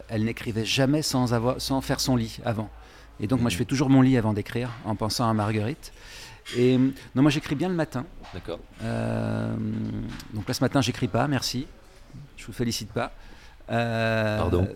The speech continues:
Speaker 1: ouais. Euh, non, j'écris bien le matin et j'écris bien le soir aussi. Et l'après-midi, j'aime bien me promener pour que les choses infusent et marcher.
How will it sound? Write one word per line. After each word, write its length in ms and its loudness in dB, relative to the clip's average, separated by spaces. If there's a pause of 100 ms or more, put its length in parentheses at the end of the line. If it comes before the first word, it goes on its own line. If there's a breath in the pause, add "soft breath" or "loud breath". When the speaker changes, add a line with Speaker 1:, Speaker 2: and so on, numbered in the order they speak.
(140)
Speaker 1:
ouais. 240 2 (500 loud breath)
Euh, 60 2
non, 120 6
j'écris 280 0
bien 180 0
le 60 0
matin 540 -2 (580 loud breath)
et 180 -2
j'écris 300 -6
bien 140 -2
le 80 0
soir 340 -2
aussi. 520 -8 (600 loud breath)
Et 60 -2
l'après-midi, 420 2
j'aime 180 0
bien 140 2
me 80 4
promener 520 2
pour 180 -10
que 80 -4
les 100 0
choses 240 0
infusent 480 -2
et 60 2
marcher. 580 -2